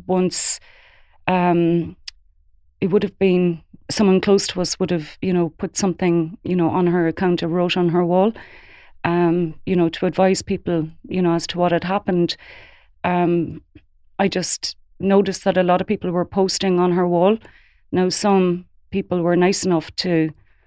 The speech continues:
remove those posts because I wasn't comfortable with them. Um, you know, photos of her on nights out, and, and I just kind of didn't think that it was appropriate. Now, I do understand everyone,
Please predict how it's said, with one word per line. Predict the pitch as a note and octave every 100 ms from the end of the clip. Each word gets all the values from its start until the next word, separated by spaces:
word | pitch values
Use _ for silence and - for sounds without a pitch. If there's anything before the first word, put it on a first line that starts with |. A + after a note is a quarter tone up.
| - _ -
remove | F#3+ F#3+ F3 -
those | F#3 F3 D#3 - - -
posts | F#3+ F3+ -
because | - F3+ F3+
I | F3
wasn't | E3 F3+
comfortable | F3+ F#3 - - G3+
with | F#3+
them. | G3 A3+ A3 - - _ _ -
Um, | F3+ F3 E3+ F3 B2 - -
you | G#3+ G#3+
know, | F#3+
photos | - A3 G3 F#3 -
of | F3
her | G3 F#3
on | F3
nights | F3+ F3 -
out, | G3 F3+ -
and, | F3 D3+ - - - - -
and | F#3
I | F3+
just | E3+ - -
kind | G3+ F#3
of | -
didn't | - F3+ F3
think | E3+ F#3+ F3 - - - _ _ _
that | F#3+
it | F#3
was | F3+
appropriate. | D3+ G3+ G3 A3 B3+ - - - _ _
Now, | G3 G3
I | F#3+
do | - G#3+
understand | G3 D3+ - F#3+ F3+
everyone, | F#3 F3+ F#3+ F3+ F3 E3+